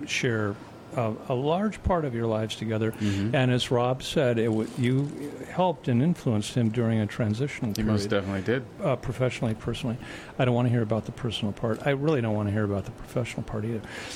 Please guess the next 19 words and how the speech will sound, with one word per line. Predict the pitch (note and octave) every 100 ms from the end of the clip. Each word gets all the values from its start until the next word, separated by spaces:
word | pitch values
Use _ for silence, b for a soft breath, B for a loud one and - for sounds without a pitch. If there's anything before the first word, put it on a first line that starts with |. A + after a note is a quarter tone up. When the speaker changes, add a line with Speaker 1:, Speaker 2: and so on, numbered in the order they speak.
| B -
Speaker 1:
But, | C#3+ - - - - -
um, | C#3+ A#2+ B2 - - - - -
it | C3
had | - - F#3 F3+ D#3
to | - C#3
be, | A2 C3+ B2 A2+ G#2 G2 A2 - - -
because | A#2+ C#3+ B2+ -
the |
two | - D#3+ C#3
of | A#2
you | A#2 A#2
were | A2+ A2
in | A2
business | G#2 G2+ A2 G2+
together | - A2+ G#2 G#2
and | G#2 G#2
then | A2 A2
you | G#2
weren't, | G2 G2+ A2+ F#2 -